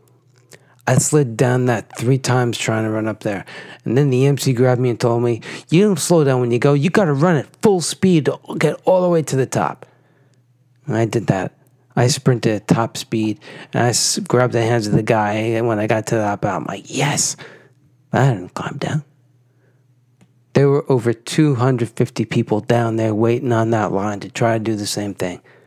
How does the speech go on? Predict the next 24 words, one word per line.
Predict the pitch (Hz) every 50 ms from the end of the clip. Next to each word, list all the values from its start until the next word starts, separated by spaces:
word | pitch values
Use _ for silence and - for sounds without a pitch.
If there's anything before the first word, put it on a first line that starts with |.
| _ _ _ _ _ _ _ _ _
When | - 113 127
I | 120
got | 120 113 -
to | - 113
the | 113 -
top, | - - 101 95 - -
I | 95 101
stayed | - - - - - - -
there. | - - - - _ _ _ _ _ _ _ _ _ _ _ _ _ _ -
And | - 107 104 104
we | 110 117 127 131 135 127
were | 123 117 113 110 104 104
there | 107 110 110 104 98 92 - - -
over | 131 135 123 120 123 117 101
an | 95 95 - -
hour | - 104 104 110 107 98 90 73 71 - - - - - - - _ _
helping | - - 104 - - 107 101
people | - - 110 - -
get | 95 - 120 98
up | 95 95 - -
to | - -
that | - 92 90 -
top, | - - 92 - - - -
uh, | -